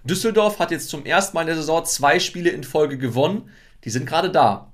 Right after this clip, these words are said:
Ich hab die lange negativ gesehen, jetzt gerade aber deutlich auf dem aufsteigenden Ast. Wintertransfers haben auf jeden Fall gezündet, die funktionieren, die sind stabil.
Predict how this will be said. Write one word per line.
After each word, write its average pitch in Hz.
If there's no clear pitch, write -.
Ich -
hab -
die 156
lange 196
negativ 214
gesehen, 202
jetzt 156
gerade 170
aber 170
deutlich 180
auf 180
dem 165
aufsteigenden 165
Ast. -
Wintertransfers 180
haben 165
auf 160
jeden 151
Fall 156
gezündet, 208
die 147
funktionieren, 175
die 160
sind 156
stabil. 196